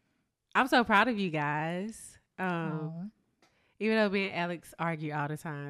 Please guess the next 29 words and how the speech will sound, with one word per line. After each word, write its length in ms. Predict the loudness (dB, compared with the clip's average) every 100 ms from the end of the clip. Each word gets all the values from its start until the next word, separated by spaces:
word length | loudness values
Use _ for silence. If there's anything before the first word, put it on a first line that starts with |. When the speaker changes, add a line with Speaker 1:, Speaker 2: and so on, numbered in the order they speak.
| -6
Speaker 1:
and 20 |
he 220 | -4 -4
didn't 200 | -6 -4
want 140 | -4
me 100 | -6
come 280 | -6 -6 -6
to 120 | -8 -8
his 160 | -8
house, 360 | -4 0 0 -2 -10 -20 -20 -20 _
but 360 | 8 8 6 4
that's 200 | 4 4
besides 380 | 4 4 4 4
the 80 | -2
point. 300 | -2 -2 -2 6
I 140 | 8 10
am, 460 | 8 6 4 2
like, 300 | 2 2 2 2
I 140 | 6 6
look 200 | 4 2
up 200 | 0 0
to 80 | -2
you 140 | -2
guys. 560 | 0 0 0 -2 -6 -10 -18 _ _ _ _ _ -6
You 140 | 0
know, 260 | 2 2 0
even 260 | 0 2
though 100 | 2
I'm 260 | 4 4 2
older, 560 | 0 0 0 -2 -2